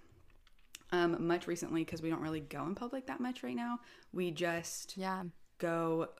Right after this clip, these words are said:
Speaker 1: to the grocery store and then home or to the <laughs> park. Um,
Speaker 2: Yeah.
Speaker 1: but I will say now that he's getting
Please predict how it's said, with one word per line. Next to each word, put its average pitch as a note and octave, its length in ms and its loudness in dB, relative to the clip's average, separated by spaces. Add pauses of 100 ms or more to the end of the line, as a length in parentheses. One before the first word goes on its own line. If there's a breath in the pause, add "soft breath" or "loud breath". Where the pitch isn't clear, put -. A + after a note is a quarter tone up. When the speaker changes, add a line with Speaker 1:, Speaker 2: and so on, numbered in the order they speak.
(160)
Speaker 1:
to E3 280 0
the D3 60 -2
grocery D#3 260 -4
store D#3+ 340 -4
and D#3 100 -4
then D#3 120 -4
home F3+ 520 -2
or E3+ 100 -4
to - 120 -10
the E3+ 60 -6
<laughs> - 540 -2
park. - 40 -10 (640 loud breath)
Um, F3 420 4 (600)
Speaker 2:
Yeah. F#3 340 6
Speaker 1:
but D4 600 4
I G#3 120 6
will G#3+ 260 4
say A3 240 2
now F#3 200 6
that A#3 120 2
he's E4 200 4
getting A#3+ 280 4